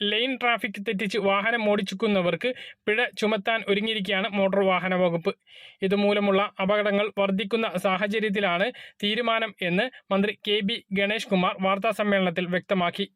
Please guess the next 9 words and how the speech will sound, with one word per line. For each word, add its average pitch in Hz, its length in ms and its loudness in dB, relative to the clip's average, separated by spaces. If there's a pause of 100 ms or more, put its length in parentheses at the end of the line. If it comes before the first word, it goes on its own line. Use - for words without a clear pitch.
വര 196 200 4 (260)
കടന്നുള്ള 233 400 2 (100)
വാഹനമോടിക്കൽ 202 760 2 (160)
തടയുന്നതിന് 202 640 2 (280)
മോട്ടോർ 208 480 4
വാഹന 202 380 2
വകുപ്പ് 196 500 2 (300)
വാഹനങ്ങളിൽ 208 680 2 (120)
ഡാഷ്ബോർഡ് 220 580 2